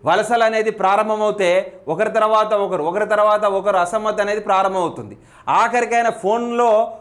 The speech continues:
ఒక కార్యకర్తతో సంభాషించాడు. ఎట్లాగూ ఈ బీఆర్ఎస్ పార్టీని బీజేపీలో కలుపుతారు కదా, వాళ్ళకన్నా ముందు మనం తీర్థం తీసుకుంటే మనకు ఒక సుస్థిరమైన స్థానం బీజేపీ ఇస్తుంది కదా అని చెప్పేసి సింపుల్గా ఆయన వెళ్ళిపోవడం కూడా జరిగింది. ఇది కూడా ఒక తలకాయ నొప్పిగా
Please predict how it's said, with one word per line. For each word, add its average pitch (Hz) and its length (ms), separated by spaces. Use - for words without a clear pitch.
ఒక 180 120
కార్యకర్తతో 220 640
సంభాషించాడు. 202 880
ఎట్లాగూ 226 840
ఈ 202 440
బీఆర్ఎస్ 214 440
పార్టీని 220 360
బీజేపీలో 208 500
కలుపుతారు 214 480
కదా, 190 300
వాళ్ళకన్నా 214 460
ముందు 214 260
మనం 233 220
తీర్థం 220 320
తీసుకుంటే 214 720
మనకు 202 240
ఒక 196 220
సుస్థిరమైన 233 480
స్థానం 214 420
బీజేపీ 220 360
ఇస్తుంది 220 360
కదా 220 160
అని 208 200
చెప్పేసి 202 520
సింపుల్గా 214 680
ఆయన 190 120
వెళ్ళిపోవడం 214 480
కూడా 202 280
జరిగింది. 143 500
ఇది 208 140
కూడా 269 180
ఒక 254 180
తలకాయ 220 260
నొప్పిగా 208 560